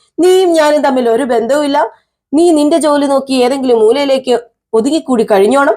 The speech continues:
എന്നൊക്കെയല്ലേ കുറച്ചു ദിവസം മുമ്പ് പറഞ്ഞത്? ഇപ്പൊ എന്താ ഇതെന്താ, വീണ്ടും കൂ-, കൂട്ടിച്ചേർത്തോ? ഹും, അല്ല രേവതി, ഇപ്പൊ ഞാൻ എന്നാ വേണ്ട, എന്താ വേണ്ടത്? റെസ്റ്റോറന്റിലേക്ക് വരണമെന്ന് പറഞ്ഞ് നിന്നോട് ഞാൻ കെഞ്ചണോ? ആ, ആ, കെഞ്ചുന്നത് കൊണ്ട് കുഴപ്പമൊന്നുമില്ല,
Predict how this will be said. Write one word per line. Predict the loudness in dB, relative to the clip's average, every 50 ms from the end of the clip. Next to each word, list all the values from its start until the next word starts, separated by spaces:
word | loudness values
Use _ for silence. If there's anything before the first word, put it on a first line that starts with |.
| -2 0
എന്നൊക്കെയല്ലേ | 0 0 2 2 2 2 2 2
കുറച്ചു | 2 0 0 0 -2
ദിവസം | -2 -2 -2 -2
മുമ്പ് | -2 -2 0 0
പറഞ്ഞത്? | 0 0 0 -2 -2 -2 -4 -4 -8 _ _ _ _ _ -6
ഇപ്പൊ | -6 -4 -2 0 2
എന്താ | 2 2 2 0 0 -2 -2 -6 -12 _ -4
ഇതെന്താ, | -2 -2 0 0 0 -2
വീണ്ടും | -4 -4 -6 -4 -4 -2 -2 -2 -2 -4
കൂ-, | -4 -2 -2 -2 -2 -4 -6 -4
കൂട്ടിച്ചേർത്തോ? | -2 -2 -2 -2 -4 -4 -2 0 2 2 2 0 -2 -4 -4 -4 -6 -12 _ _ _ _ -4
ഹും, | -4 -4 -6 -10 _ _ _ _ _ _
അല്ല | -2 0 0 2 2 2 0 0 -2
രേവതി, | -2 -2 -2 -2 -4 -6 -8 -12 _ _ _ -14
ഇപ്പൊ | -10 -6 -4 -2
ഞാൻ | 0 0 0 0 2
എന്നാ | 2 2 2 0 0
വേണ്ട, | 0 0 -2 -2 -4 -4
എന്താ | -4 -2 0 0 0 0 0
വേണ്ടത്? | 0 -2 -2 -4 -4 -4 -6 -6 -6 -8 -12 -20 _ -4
റെസ്റ്റോറന്റിലേക്ക് | -4 -4 -2 -2 -2 0 0 0 0 2 2 0 0 0 0 2
വരണമെന്ന് | 2 2 2 0 0 0 0 0 0
പറഞ്ഞ് | -2 -2 -4 -6 -8 -8 -8 -6
നിന്നോട് | -4 -2 -2 -2 -2
ഞാൻ | -2 -2 -4 -4 -2 -2
കെഞ്ചണോ? | 0 0 0 0 0 0 0 0 -2 -2 -6 -14 _ _ -4 -2
ആ, | -2 -2 -4 -6 _ -2
ആ, | -2 -2 -2 -4 -10 _ _ _ _ _ _ _
കെഞ്ചുന്നത് | 0 2 2 2 0 0 -2 0 0 0 0 0
കൊണ്ട് | 0 0 0 0
കുഴപ്പമൊന്നുമില്ല, | 0 0 0 0 -2 -2 -2 -2 0 0 0 0 -2 -2